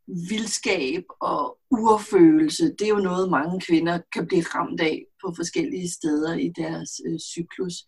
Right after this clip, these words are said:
Men jeg ser ikke kun, øhm, øh, urkraften som sådan en vildhed. Jeg ser også virkelig... Øh, altså, ja, som du selv siger, lidt ledende, at det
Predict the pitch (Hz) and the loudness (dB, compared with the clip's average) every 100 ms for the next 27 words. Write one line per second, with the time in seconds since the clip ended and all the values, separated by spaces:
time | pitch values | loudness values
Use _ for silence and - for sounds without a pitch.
0 | - - - - 170 175 190 214 185 135 | -20 -20 -18 -4 0 0 0 0 2 2
1 | 190 - - 247 175 175 - _ _ _ | -2 -2 0 0 0 -4 -16 _ _ _
2 | 190 165 160 160 156 147 _ _ - _ | 2 2 2 -2 -6 -12 _ _ -20 _
3 | _ - 180 - 190 175 180 170 - 170 | _ -6 -4 0 -2 -2 -4 -4 -4 -6
4 | 170 156 - 160 156 156 147 156 180 170 | -4 -6 -4 -2 -2 -4 -6 -2 0 4
5 | 190 - 165 170 190 160 160 175 - - | 4 4 2 2 2 4 2 2 -4 -8
6 | _ _ _ _ 170 185 185 190 185 165 | _ _ _ _ 2 4 6 4 6 8
7 | 160 156 151 - - - - _ - 185 | 8 4 2 -4 -20 -20 -20 _ -6 -2
8 | 185 - 170 175 165 165 170 170 143 - | -2 0 2 2 2 -2 0 2 4 4
9 | 156 156 160 160 156 165 175 170 165 160 | 6 4 6 8 8 8 6 4 2 2
10 | - 165 | 6 10